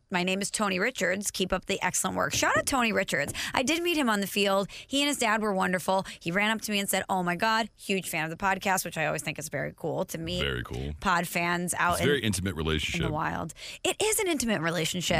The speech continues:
Speaker 2: Mm-hmm.
Speaker 1: And I've met a ton of podcast fans out in Saint Louis, and it's always when I least expect it. 'Cause normally I expect them to say, "Hey, I listened to the radio station," or, "I loved you with Bernie," or, "When you worked with Priscilla." But when someone's like,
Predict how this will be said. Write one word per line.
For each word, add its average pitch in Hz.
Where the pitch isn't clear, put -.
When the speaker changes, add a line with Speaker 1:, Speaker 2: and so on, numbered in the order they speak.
Speaker 2:
Mm-hmm. 160
Speaker 1:
And 185
I've 214
met 214
a 214
ton 208
of 185
podcast 185
fans 214
out 180
in 190
Saint 180
Louis, 175
and 185
it's 175
always 185
when 269
I 247
least 165
expect -
it. -
'Cause 254
normally 302
I -
expect 180
them 175
to 180
say, 208
"Hey, 247
I 190
listened 175
to 170
the 190
radio 262
station," 143
or, 127
"I 131
loved 143
you 175
with 196
Bernie," 233
or, 135
"When 165
you 165
worked 175
with 190
Priscilla." 220
But 170
when 190
someone's 196
like, 180